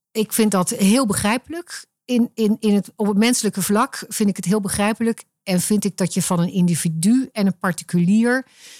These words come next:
niet, eh, de oplossing mag vragen die hunzelf helemaal overstijgt. Hè? Dus als zij, zeg maar, hun rekeningen niet meer, niet meer kunnen betalen, dan vind ik het logisch dat ze zeggen, "Overheid, los het op, maar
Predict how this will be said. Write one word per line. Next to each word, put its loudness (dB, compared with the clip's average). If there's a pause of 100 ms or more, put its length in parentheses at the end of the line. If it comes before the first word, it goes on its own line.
(160)
niet, 2 (340)
eh, -2 (840)
de -2
oplossing 0
mag 0
vragen -2
die 0
hunzelf 0
helemaal 0
overstijgt. -6 (520)
Hè? 0 (120)
Dus -2
als -2
zij, 0
zeg -4
maar, 0
hun 0
rekeningen 0
niet 2
meer, 0
niet 2
meer 0
kunnen 0
betalen, -4 (380)
dan 0
vind 2
ik 0
het 0
logisch 0
dat -2
ze -4
zeggen, 0
"Overheid, -2
los -2
het -6
op, -6
maar -2